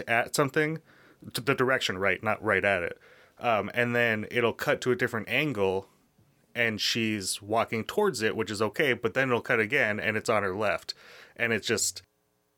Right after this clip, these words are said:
it makes the whole space,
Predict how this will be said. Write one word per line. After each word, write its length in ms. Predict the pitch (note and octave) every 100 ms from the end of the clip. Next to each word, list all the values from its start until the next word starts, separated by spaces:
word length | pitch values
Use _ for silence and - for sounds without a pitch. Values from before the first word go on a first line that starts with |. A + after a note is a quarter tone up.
| _ -
it 360 | A#2+ - A2+
makes 260 | A2+ C#3+ -
the 100 | B2
whole 560 | - B2 A#2 A2 G#2 - _ _ _ _ -
space, 680 | - - - C#3 G#2+ - -